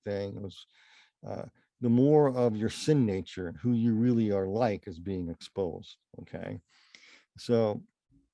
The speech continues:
I found this later in Ezekiel chapter thirty-two twenty-three describes this very pit.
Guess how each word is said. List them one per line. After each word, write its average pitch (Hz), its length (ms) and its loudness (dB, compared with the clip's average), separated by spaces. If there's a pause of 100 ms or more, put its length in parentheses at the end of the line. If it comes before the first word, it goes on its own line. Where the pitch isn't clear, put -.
(220)
I 98 100 -6
found 117 360 2
this 104 260 -4
later 117 340 2
in 92 120 -6
Ezekiel 101 440 -4
chapter 104 580 -6
thirty-two 104 400 -6
twenty-three 110 560 -4
describes 107 880 -4 (640)
this 110 180 -4
very 123 480 2
pit. 180 280 0